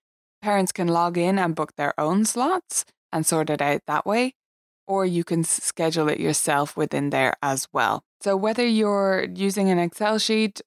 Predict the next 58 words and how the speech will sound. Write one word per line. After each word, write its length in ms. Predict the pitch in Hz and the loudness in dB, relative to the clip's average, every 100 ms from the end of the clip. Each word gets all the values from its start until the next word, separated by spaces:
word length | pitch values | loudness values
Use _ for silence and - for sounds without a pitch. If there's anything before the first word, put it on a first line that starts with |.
| - | -6
or 400 | 180 170 165 - | -2 0 0 0
an 140 | 165 | 0
online 420 | 180 214 208 196 196 | 2 2 2 2 0
system 640 | 202 190 - 190 185 190 - _ _ - | 0 -2 -2 0 2 2 -2 _ _ -6
or 260 | 262 262 233 | -2 0 0
a 80 | |
bunch 240 | 214 226 226 | 0 0 0
of 100 | 214 | -2
Post-it 440 | 233 220 - 190 | -2 0 0 0
notes, 320 | 165 151 - - | 0 -2 -2 -4
it 100 | 190 | 0
doesn't 280 | 202 208 | 0 2
really 180 | 196 190 | 2 2
matter. 460 | 175 170 175 262 330 _ | 2 2 2 0 -2 _
But 140 | 190 | -2
if 140 | 202 214 | 0 0
it 100 | 202 | -2
didn't 300 | 240 247 190 | 0 0 0
work 240 | 196 202 | -2 -2
for 100 | - | -2
you 180 | 202 185 | 0 2
last 380 | 160 160 - 214 | 2 0 -2 -2
year, 260 | 226 254 - | 0 0 -2
maybe 380 | 214 254 254 233 | 0 0 2 0
write 400 | 190 190 190 - _ _ _ | 0 0 0 -6 _ _ _
in 140 | 190 190 | -2 0
the 80 | 180 | 2
Vibrant 340 | 170 170 165 | 0 0 0
Music 300 | 175 165 160 | 0 0 -2
Studio 460 | - 175 170 160 160 | -4 -2 2 2 0
Teachers 480 | 190 180 175 165 | -2 -2 2 0
group 420 | - 262 285 214 _ _ _ _ | 0 -2 0 0 _ _ _ _
and 120 | 214 214 | -4 0
let 160 | 226 | 2
us 160 | 226 214 | 0 2
know 300 | 220 226 202 | 2 2 0
that 180 | 190 180 | -2 -2
you're 140 | 175 | 0
looking 400 | 180 196 - 196 | 2 0 0 -2
for 160 | - 185 | 0 2
a 60 | |
new 180 | 170 156 | 2 2
system, 600 | - 208 - 233 226 214 - _ _ - | 2 -2 -2 0 0 0 -4 _ _ -6
that 160 | 170 | -4
these 240 | 196 208 196 | -2 0 2
are 40 | |
your 200 | 190 175 | 2 2
requirements, 720 | 170 - 202 202 202 196 190 | 0 0 0 2 2 2 0
that 180 | 180 165 | -4 -2
this 200 | 196 196 | 0 0
is 140 | 180 | 0
what 220 | 175 175 | 0 0
didn't 260 | - 175 175 | 0 -2 2
work 220 | 165 165 | 0 0
for 120 | - | -2
you 120 | 170 156 | -2 0
last 400 | 160 220 208 - | 0 0 -2 -4
time. 400 | 165 156 160 | -2 0 0